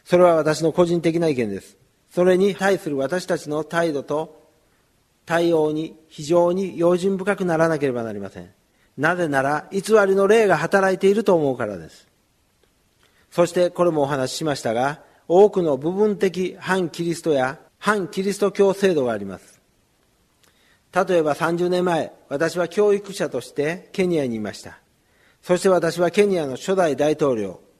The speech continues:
ジョモ・ケニアッタをある点において個人的に尊敬していました。しかし、ケニアの独立運動の期間におけるマウマウ団の乱の際、マウマウ団の支持者は宣教師が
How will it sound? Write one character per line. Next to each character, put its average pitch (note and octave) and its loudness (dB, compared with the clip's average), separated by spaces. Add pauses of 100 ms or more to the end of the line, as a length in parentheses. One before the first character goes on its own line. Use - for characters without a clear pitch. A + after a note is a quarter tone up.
(120)
ジ C3 2
ョ F#3+ 6
モ・ G3 2
ケ G#3 0
ニ G3 2
ア F3+ 2
ッ - -6
タ B2 -4
を C3 -4
あ D3 -2
る D3 -2
点 E3+ -2
に F3 0
お F#3+ 2
い E3 -2
て G#2 -6 (300)
個 F#3+ 2
人 G3+ -2
的 F#3+ -2
に G3+ -6
尊 F3 -6
敬 D3+ -4
し - -12
て C#3+ -2
い B2 -4
ま G#2+ -8
し - -16
た。 - -20 (420)
し - -18
か A3 4
し、 C#3+ -6 (120)
ケ A3+ 2
ニ A3+ 2
ア E3 0
の C#3 -2
独 F#3+ 2
立 G#3+ -2
運 G#3+ 2
動 D3+ 4
の C3+ 2
期 - -14
間 E3+ 2
に E3 0
お D3+ 2
け C#3+ 2
る D#3 -2 (520)
マ E3+ 2
ウ A3+ 0
マ A3 0
ウ G#3 2
団 D3 0
の B2 -4
乱 D3 2
の B2 -2
際、 F#2+ -4 (420)
マ C#3 0
ウ G#3+ 2
マ G#3+ 0
ウ G3+ -2
団 C#3+ -4
の C3 -6 (180)
支 - -6
持 E3+ -4
者 B2 0
は G#2+ -10 (200)
宣 A3 0
教 G#3+ 2
師 C3+ -6
が C3+ -4